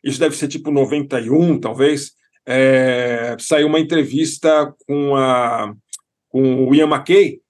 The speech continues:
é, feito pela Gabriela Dias, até, que era, também era da turma do, do, do, do Panaceia, e eu nunca tinha prestado muita atenção, embora tivesse Maximum Rock and Roll circulando lá na redação da Bis e coisa assim,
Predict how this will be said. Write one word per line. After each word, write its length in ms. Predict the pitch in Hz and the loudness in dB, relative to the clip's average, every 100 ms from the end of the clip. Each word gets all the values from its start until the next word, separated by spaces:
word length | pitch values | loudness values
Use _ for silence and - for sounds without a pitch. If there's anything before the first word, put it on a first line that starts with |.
| _ - | _ -6
é, 600 | 139 143 143 139 135 127 | -2 0 2 2 2 2
feito 180 | 180 175 | 0 0
pela 140 | 196 | 0
Gabriela 460 | 190 185 196 214 214 | 2 4 4 4 2
Dias, 460 | 131 156 143 113 | -2 -2 -2 -2
até, 220 | 131 131 120 | -4 -6 -6
que 120 | 147 | -2
era, 180 | 143 147 | 0 0
também 300 | 156 147 156 | 0 0 2
era 140 | 156 | 0
da 100 | 151 | 0
turma 260 | 147 147 143 | -2 -2 -2
do, 380 | 143 139 123 - | -2 -2 -2 -4
do, 480 | 127 123 113 107 120 | -6 -6 -6 -8 -10
do, 320 | 110 104 - | -10 -10 -12
do 80 | - | -8
Panaceia, 520 | 131 123 - 165 165 - - - - _ | -6 -6 0 0 0 -6 -20 -20 -20 _
e 1120 | 143 156 160 160 156 156 156 151 151 151 147 143 | 2 6 8 8 6 4 4 2 0 0 -2 0
eu 160 | 220 | 2
nunca 180 | 269 285 | 2 -2
tinha 140 | 269 240 | 0 0
prestado 320 | 208 196 185 | 2 0 -2
muita 220 | 180 180 | -2 -4
atenção, 480 | 180 160 - 190 175 | -4 -6 -2 0 2
embora 240 | 143 175 | 2 0
tivesse 360 | 170 156 170 156 | -2 -2 -2 0
Maximum 400 | 160 160 156 156 | -2 -2 0 2
Rock 200 | 151 151 | 2 2
and 60 | |
Roll 160 | 135 143 | 2 2
circulando 520 | 143 135 135 143 127 | 0 -4 0 0 0
lá 100 | 139 | 0
na 80 | 131 | 0
redação 380 | 123 127 - 143 | 0 -2 -2 -2
da 120 | 120 | -2
Bis 500 | 120 151 190 156 131 | 2 2 4 2 0
e 40 | |
coisa 200 | 131 147 | 0 2
assim, 280 | 139 185 180 | 2 -2 -8